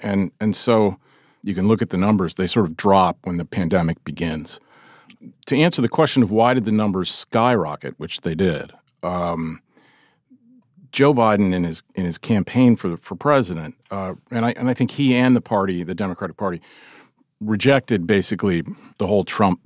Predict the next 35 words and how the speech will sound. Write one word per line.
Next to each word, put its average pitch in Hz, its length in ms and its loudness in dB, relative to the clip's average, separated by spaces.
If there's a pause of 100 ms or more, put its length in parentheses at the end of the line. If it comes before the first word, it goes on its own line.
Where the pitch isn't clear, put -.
(140)
vision 92 420 -2
of - 400 -12
the 92 80 -6
border 78 400 -6
and 73 80 -8
of 67 100 -10
immigration. 73 680 -10 (460)
Um, 101 320 0
and, 104 260 0
and 104 200 -2
so 110 240 0 (320)
Biden 127 340 4
literally 113 340 4
said 123 300 2
on 95 100 2
many 98 180 0
occasions, 98 480 0
"If - 140 -10
you, 92 260 -4 (540)
if 110 240 -2
you're, 98 320 2 (140)
if 107 200 0
you're 101 80 0
feeling 120 440 4
persecuted, 87 720 -2
if - 180 -12
you 98 160 2
are 117 160 6
persecuted, 80 640 -8 (220)
come, - 420 0 (540)
come 123 240 4
and 127 80 4
make 110 240 0
your 110 80 -12
case." - 540 -6